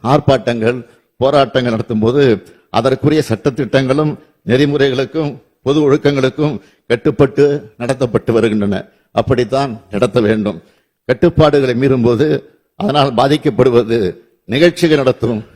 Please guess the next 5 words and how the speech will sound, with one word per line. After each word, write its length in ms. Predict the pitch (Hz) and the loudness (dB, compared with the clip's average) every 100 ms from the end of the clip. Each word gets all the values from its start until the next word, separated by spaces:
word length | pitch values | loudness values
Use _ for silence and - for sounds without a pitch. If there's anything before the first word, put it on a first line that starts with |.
| _ - | _ -8
கட்சியினுடைய 720 | 131 - 165 143 127 120 123 - _ _ - | -8 -4 -4 -2 -2 -4 -6 -12 _ _ -4
தொண்டர்கள்தான், 680 | 135 147 135 117 107 101 90 _ _ _ - | 0 4 4 4 2 -2 -4 _ _ _ -6
நமது 280 | 120 135 | 0 0
தமிழ்நாடு 420 | 113 120 139 135 123 | 0 -4 -2 -2 -2
மக்கள்தான். 580 | 107 - 113 110 185 | -4 -2 -2 0 -4